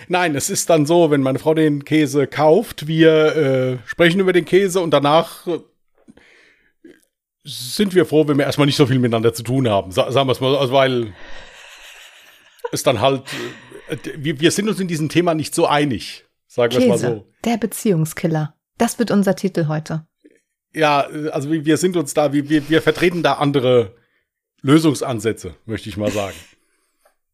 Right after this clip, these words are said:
Speaker 1: Ja? Hab ich schön ausgedrückt.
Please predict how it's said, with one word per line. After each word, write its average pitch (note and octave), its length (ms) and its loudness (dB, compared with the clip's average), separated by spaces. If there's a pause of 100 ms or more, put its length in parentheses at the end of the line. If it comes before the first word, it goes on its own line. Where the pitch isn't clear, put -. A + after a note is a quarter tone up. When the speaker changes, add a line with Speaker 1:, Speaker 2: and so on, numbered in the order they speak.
(480)
Speaker 1:
Ja? C#3+ 360 -2 (2500)
Hab G#2+ 60 -10
ich - 120 -8
schön G#2+ 220 -2
ausgedrückt. G2 580 -16